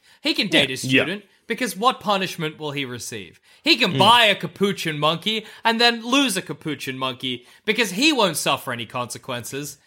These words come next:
Speaker 2: And he doesn't. He
Speaker 1: Exactly.
Speaker 2: loses the monkey, but he doesn't get fined.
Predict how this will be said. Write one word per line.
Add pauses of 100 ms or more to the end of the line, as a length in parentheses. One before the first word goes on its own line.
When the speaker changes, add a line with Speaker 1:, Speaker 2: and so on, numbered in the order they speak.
(140)
Speaker 2:
And
he
doesn't. (240)
He
Speaker 1:
Exactly.
Speaker 2:
loses
the
monkey,
but
he
doesn't
get
fined.